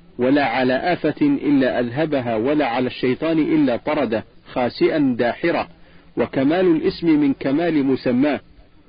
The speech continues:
وكمال الاسم من كمال مسماه، فإذا كان هذا شأن اسمه الذي لا يضر معه شيء في الأرض ولا في السماء، فشأن المسمى أعلى وأجل،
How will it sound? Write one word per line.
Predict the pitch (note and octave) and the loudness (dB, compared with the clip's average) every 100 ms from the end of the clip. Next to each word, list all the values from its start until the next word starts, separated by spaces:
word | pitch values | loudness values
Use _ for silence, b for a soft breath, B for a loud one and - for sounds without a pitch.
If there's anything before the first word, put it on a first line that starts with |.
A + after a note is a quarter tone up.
| - | -8
وكمال | B2 A2+ B2+ B2 D#3 D#3 | -6 -2 -2 0 2 2
الاسم | C3+ D#3+ - D3 G#3 - b b b | 2 0 2 2 2 -2 b b b
من | B2+ C#3+ | 0 2
كمال | C3+ C#3 C#3+ F3+ E3 D3 | 2 0 0 2 2 2
مسماه، | C3+ - B2+ C#3+ C#3+ G2+ - | 0 0 0 0 0 -4 -4
فإذا | C#3 C#3 C3 B2+ | -2 0 2 -2
كان | - F#3 E3 | -2 -2 0
هذا | C3 D#3+ D#3+ C#3+ | -2 -2 0 0
شأن | A#2+ - E3+ D3 | -2 -4 -4 -2
اسمه | D3 - D3+ C#3 | -4 -2 -2 0
الذي | C3+ C3+ D#3 C#3+ | 0 0 2 2
لا | C3 B2+ | 2 2
يضر | B2 A#2+ D#3+ D#3+ C3+ | 0 0 -2 0 0
معه | D#3 C#3 C3 A#2+ | 0 -2 -4 -4
شيء | - E3+ D3+ C3 | 0 0 0 -2
في | C3+ | -4
الأرض | C3 D#3+ C#3+ | -4 -4 -2
ولا | C3 D3 D3+ | 0 2 0
في | C3+ | -2
السماء، | B2+ B2+ A#2+ D3+ F#3 B B B B - | -6 -2 -2 -2 -4 B B B B -4
فشأن | C#3 B2 - F3+ E3 | 0 0 0 -2 2
المسمى | D3+ C3 C3 - F#3 F3+ C3+ A2+ G#2+ - E3 | 2 4 0 0 0 0 0 0 -4 -6 -4
أعلى | E3 B2+ A#2 A2 | -2 -2 -2 -2
وأجل، | G#2 A2 - A2+ D#3+ B2+ | -2 -2 -4 0 2 2